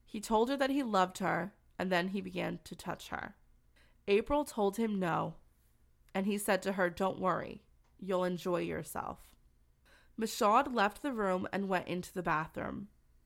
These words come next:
He then undressed her and orally raped her. The attack lasted an entire hour. April cried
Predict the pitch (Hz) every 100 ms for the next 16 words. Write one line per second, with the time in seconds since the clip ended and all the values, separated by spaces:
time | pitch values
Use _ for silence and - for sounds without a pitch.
0 | _ _ _ - 208 233 285 277 220 196
1 | - 220 190 190 - 180 - 180 175 175
2 | 170 165 - - - 196 _ - - -
3 | 214 220 240 247 277 240 196 202 202 190
4 | 185 180 185 180 175 - 160 160 165 -
5 | - _ _ _ _ _ _ - 208 208
6 | 247 - 233 190 180 175 180